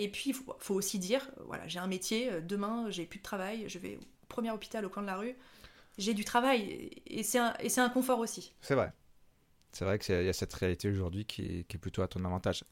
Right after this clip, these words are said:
Speaker 2: Quand tu décides de, de faire cette, euh, transition, financièrement, le, le blog de Neroli et tes chaînes, t-, ton contenu te rapporte de l'argent ou suffisamment pour que tu puisses te dire, ça passe ?
Speaker 1: Ça fait même, euh, à ce moment-là, ça fait même des années que j'aurais pu, euh,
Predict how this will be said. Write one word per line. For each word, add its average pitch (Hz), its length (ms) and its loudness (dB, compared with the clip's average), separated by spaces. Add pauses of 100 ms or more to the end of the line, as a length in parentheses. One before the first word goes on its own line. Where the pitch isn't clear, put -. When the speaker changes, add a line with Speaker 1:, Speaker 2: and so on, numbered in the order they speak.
Speaker 2:
Quand 156 180 10
tu 165 220 4
décides 175 380 4
de, 120 240 8
de 117 180 6
faire 127 220 6
cette, - 320 4
euh, 104 100 8
transition, 110 640 2 (260)
financièrement, 139 680 8
le, 110 260 10
le 104 160 8
blog 120 360 12
de 113 100 8
Neroli 110 560 6
et 101 160 2
tes 110 100 -2
chaînes, 120 260 2
t-, - 140 -4 (120)
ton 113 120 0
contenu 143 300 0
te - 100 0
rapporte 127 800 8
de 110 160 4
l'argent 123 440 4
ou 113 80 2
suffisamment 127 420 4
pour 123 160 -2
que - 60 -8
tu - 40 -14
puisses 131 140 0
te 120 80 2
dire, 139 240 8 (800)
ça 117 140 0
passe ? - 420 0 (800)
Speaker 1:
Ça 196 200 0
fait 220 180 2
même, 226 260 4
euh, 208 320 2
à 220 100 4
ce 254 120 2
moment-là, 247 240 4
ça 262 120 4
fait 208 120 2
même 208 160 2
des 202 240 4
années 262 280 8
que 254 100 2
j'aurais 208 280 0
pu, 240 380 -6
euh, 190 800 0